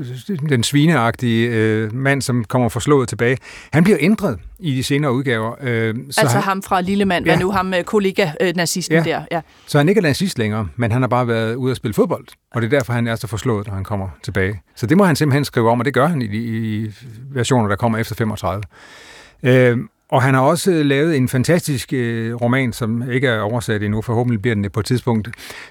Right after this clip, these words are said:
Speaker 1: der hedder Der Eiserne Gustav, om en, øh, om en kusk i Berlin, som faktisk er en historisk person, der ender med, øh, at være så fortvivlet over, at bilerne er ved at tage over, så han for at vise, hvad en, en hestedroske kan, så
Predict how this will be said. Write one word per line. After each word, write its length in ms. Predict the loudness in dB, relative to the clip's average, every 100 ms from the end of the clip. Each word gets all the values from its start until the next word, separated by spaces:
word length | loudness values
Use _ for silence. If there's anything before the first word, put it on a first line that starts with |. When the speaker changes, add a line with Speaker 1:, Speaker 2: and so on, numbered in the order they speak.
| 0
Speaker 1:
der 60 | 4
hedder 140 | 4
Der 240 | 4 4 2
Eiserne 320 | 2 2 2
Gustav, 420 | 4 2 2 0
om 220 | 0 -2 0
en, 280 | 2 0 -2
øh, 280 | -4 -2 0 -2 -4 -8 -20 -20 -20 _
om 140 | 2 2
en 80 |
kusk 500 | 4 4 4 2 -6 -18 _
i 260 | -2 0 2
Berlin, 520 | 2 2 2 0 -4 _ -18
som 160 | -8 -2
faktisk 220 | 2 2
er 60 | 2
en 60 |
historisk 380 | 0 2 2 2
person, 400 | 0 -2 0 0
der 80 | 0
ender 200 | 0 2
med, 140 | 0 0
øh, 500 | 0 0 -2 -2 -2
at 80 |
være 120 | 0 -2
så 100 | -2
fortvivlet 440 | -2 2 2 2
over, 180 | 2 0
at 100 | 0
bilerne 340 | 0 0 0
er 40 | 2
ved 80 |
at 120 | 0 0
tage 140 | 2
over, 220 | 2 0
så 120 | -2
han 140 | -2 0
for 140 | 0
at 80 | 2
vise, 220 | 0 -2
hvad 160 | -2 0
en, 160 | 0
en 220 | -2 -2 0
hestedroske 720 | 0 0 -2 0 2 2 -2
kan, 280 | 0 0 0
så 180 | -4